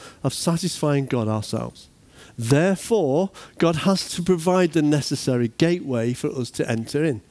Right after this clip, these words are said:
Specifically, Jesus, as we are told in John's Gospel in chapter ten, Jesus refers to himself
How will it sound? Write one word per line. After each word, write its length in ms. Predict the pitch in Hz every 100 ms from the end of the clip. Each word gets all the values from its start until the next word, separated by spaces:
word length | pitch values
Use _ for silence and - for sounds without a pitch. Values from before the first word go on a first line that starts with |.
| - - - _ _ - - -
Specifically, 1300 | - - - 170 - - 240 - 175 - 123 113 123 - - _ _
Jesus, 680 | - 160 143 123 123 - -
as 260 | - 123 120
we 100 | 123
are 100 | 117
told 320 | - 127 117
in 180 | 117 117
John's 380 | 139 143 143
Gospel 420 | - 110 - - 113
in 100 | 113
chapter 380 | - - -
ten, 340 | 113 - 107 107 _ _ _ - - - - -
Jesus 460 | - 131 120 117 123
refers 600 | 110 - - 151 143 -
to 80 | 120
himself 720 | 104 98 - 120 - - -